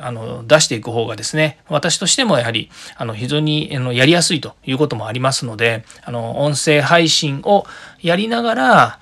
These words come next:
えー、この私が持っている、えー、ノウハウを活用したいという方たちと一緒にですね、また別の枠組みを作っていきたいなというふうに思っています。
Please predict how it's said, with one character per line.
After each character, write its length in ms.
え 300
ー、 40
こ 120
の 220
私 280
が 120
持 100
っ 60
て 140
い 120
る、 300
え 360
ー、 40
ノ 160
ウ 20
ハ 200
ウ 80
を 260
活 300
用 140
し 100
た 100
い 120
と 180
い 120
う 60
方 280
た 100
ち 100
と 80
一 60
緒 140
に 100
で 80
す 120
ね、 120
ま 140
た 80
別 200
の 80
枠 220
組 140
み 80
を 80
作 160
っ 20
て 140
い 20
き 60
た 120
い 80
な 180
と 120
い 40
う 20
ふ 60
う 60
に 120
思 160
っ 40
て 140
い 60
ま 100
す。 160